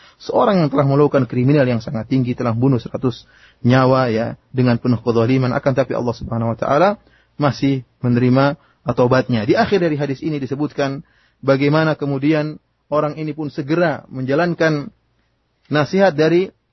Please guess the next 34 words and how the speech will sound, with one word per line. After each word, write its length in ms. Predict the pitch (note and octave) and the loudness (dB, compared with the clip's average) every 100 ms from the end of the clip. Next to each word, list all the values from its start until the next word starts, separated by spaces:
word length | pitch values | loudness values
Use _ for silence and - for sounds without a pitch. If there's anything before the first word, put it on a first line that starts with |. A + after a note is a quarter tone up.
| _ _ _ _ _ _ _ _ _ | _ _ _ _ _ _ _ _ _
orang 240 | D#3 D#3 D3 | 0 0 -2
alim 240 | C#3+ C3+ | -4 -4
tadi. 320 | A#2+ G2+ A#2 - _ _ | -6 -10 -14 -20 _ _
Maka 320 | F3+ G#3 G3+ | -4 -4 0
dia 160 | A3+ | 0
pun 320 | G3 G#3 G#3 G3 | 0 -2 -4 -10
ya, 240 | C3 - _ _ _ _ | -14 -14 _ _ _ _
fantalaqa 640 | - F3+ F3 A#3+ G#3 E3+ | 0 0 2 2 2 0
hatta 240 | D3+ D#3 D3+ | -4 -4 -6
idza 240 | D3+ C#3 | -6 -6
nasafat 320 | C#3 C3+ A#2 | -6 -8 -10
tariq. 280 | - G#2+ G#2+ C3 | -12 -14 -14 -8
Dia 160 | F#3+ | -8
pun 160 | E3+ D3 | -6 -6
berjalan 560 | B2+ C#3 C#3 A2+ A#2+ - _ _ _ _ | -4 0 0 -2 -6 -14 _ _ _ _
menuju 560 | B2+ C3 B2+ D3 D3+ - | -4 -2 0 0 0 -2
ke 80 | C3+ | -4
negeri 400 | A#2+ B2+ C3 B2+ | -2 -2 -2 -2
yang 120 | B2 B2 - | -6 -10 -12
dinasihatkan 800 | B2 A#2 A#2+ A#2 A2 A2 A#2 G#2+ | -8 -6 -6 -6 -6 -6 -4 -4
tadi. 240 | G#2+ - - - _ _ _ | -4 -6 -14 -20 _ _ _
Ini 140 | C3 D3 | 2 4
menunjukkan 400 | C3+ C#3 D#3 C#3+ | 4 2 2 0
bagaimana 400 | C3 C3+ C#3+ C#3+ | 0 0 0 2
dia 160 | D3 | 2
langsung 240 | E3+ D#3 E3 | 2 0 0
semangat 400 | F3+ G3 F#3+ E3 | 2 2 2 -2
untuk 400 | E3 F3 - - | -4 -4 -6 -6
menjalankan 720 | C#3+ D#3 A3 A3 G3+ D3 - - - _ _ - | -2 2 2 0 -2 -4 -10 -20 -20 _ _ -6
wasiat 480 | C#3+ B2+ G3+ F3+ | -4 -4 -2 -2
dari 320 | B2+ C#3 F3+ G#3 _ _ _ _ | 0 0 -2 -4 _ _ _ _
orang 240 | C3 C3 B2 | -2 -2 0
alim 240 | A#2+ A2 | -4 -4
tadi. 320 | G#2 G2 - | -6 -10 -14